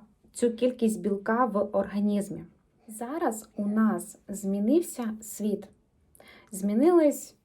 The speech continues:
вібрації землі, як хочете це називайте. І, а, ті методи, які були раніше, щоб досягнути якогось просвітлення, щоб було якось легше,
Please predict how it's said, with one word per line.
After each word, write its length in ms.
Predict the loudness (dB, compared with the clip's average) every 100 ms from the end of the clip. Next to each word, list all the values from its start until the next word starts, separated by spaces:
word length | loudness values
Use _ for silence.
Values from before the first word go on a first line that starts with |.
| _
вібрації 680 | -4 -2 0 0 0 0 0
землі, 440 | 0 -4 -2 0
як 300 | 0 -2 -4
хочете 440 | -2 -2 -2 -6 -8
це 180 | -6 -8
називайте. 640 | -6 -6 -4 -6 -8 -14 -20 _ _ _ -20 -20 _ _ -6
І, 280 | 2 4 2 0
а, 220 | -6 -6 -8 0
ті 160 | 2
методи, 500 | 4 2 0 -2 2
які 260 | 2 4 0
були 300 | 2 2 2
раніше, 580 | 2 2 4 2 -4 -6
щоб 240 | -4 -4
досягнути 600 | -4 -4 0 2 2 0
якогось 420 | -2 -2 -4 -6
просвітлення, 1120 | 2 4 4 0 0 2 2 -2 -4 -4 -4
щоб 240 | -6 -10 -4
було 180 | 2
якось 400 | 2 2 -2 -2
легше, 720 | -4 2 4 4 0 -6 -6